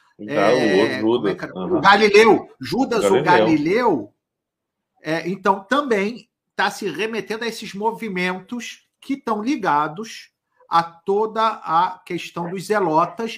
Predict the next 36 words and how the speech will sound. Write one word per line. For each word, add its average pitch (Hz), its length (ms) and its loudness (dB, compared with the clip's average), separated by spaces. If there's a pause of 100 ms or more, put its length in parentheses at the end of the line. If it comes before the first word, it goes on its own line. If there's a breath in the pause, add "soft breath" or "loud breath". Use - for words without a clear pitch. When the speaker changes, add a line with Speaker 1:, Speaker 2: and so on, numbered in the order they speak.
Speaker 2:
e 208 60 -12
dos 202 180 -10
sicários, 135 560 -4
Speaker 1:
Uhum. 131 60 -16
Speaker 2:
né? 139 60 -16
Então, 170 100 -14
a 175 40 -8
gente 175 160 -12
vê 180 140 -10
que 202 220 -16
Speaker 1:
Com 220 80 -8
Speaker 2:
isso, 117 260 -8
Speaker 1:
certeza. 175 420 0
Speaker 2:
quer 185 80 -4
dizer, 147 320 -8 (480)
foi 190 300 -4
tendo 190 360 -6
repercussões 185 1120 -10 (540)
por 165 200 -2
várias 165 520 4
décadas, 214 760 -8 (260)
né? 175 160 -8
E 190 140 0
a 208 60 2
gente 208 260 -6
vê 190 160 0
isso, 196 480 -6
de 160 80 -8
alguma 175 340 -6
forma, 190 720 -6 (300 soft breath)
refletido 190 1000 -4
nos 180 160 -10
escritos 160 380 -12
do 165 60 -10
Novo 165 200 -10
Testamento, 180 720 -10